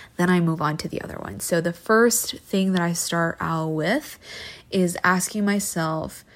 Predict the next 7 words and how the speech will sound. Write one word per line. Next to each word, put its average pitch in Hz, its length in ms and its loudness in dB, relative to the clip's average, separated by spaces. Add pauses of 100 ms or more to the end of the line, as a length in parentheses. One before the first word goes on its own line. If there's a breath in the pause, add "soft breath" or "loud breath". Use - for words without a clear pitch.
(580 soft breath)
would 214 320 4
it 233 200 2
really 294 680 4 (400)
be 214 420 0
that 175 640 2
bad 165 600 0
if 175 600 -2